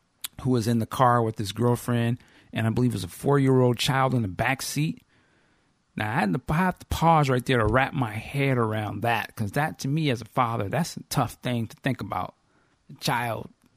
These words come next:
you know, witnessing some stuff like that. That's like my worst nightmare. But again, there's another video. Uh, in this instance, the young lady, the girlfriend who filmed it,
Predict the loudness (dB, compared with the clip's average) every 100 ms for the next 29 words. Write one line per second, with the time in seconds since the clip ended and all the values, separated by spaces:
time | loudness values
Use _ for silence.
0 | _ _ -10 -8 -2 0 2 -2 -2 -6
1 | -8 -2 -4 -2 -8 -6 -8 -8 -16 _
2 | _ _ _ _ -4 -4 -4 -8 -6 -6
3 | -2 2 2 0 -4 -4 -4 -6 -10 -14
4 | _ _ _ _ _ _ -20 -20 -20 _
5 | _ -2 2 4 4 4 2 2 2 0
6 | 2 2 4 2 0 -2 _ _ _ _
7 | -6 -2 0 2 2 2 0 -2 0 0
8 | 0 -2 -2 -2 0 2 2 0 0 -2
9 | 0 0 0 -2 -4 -6 -4 0 4 4
10 | 2 0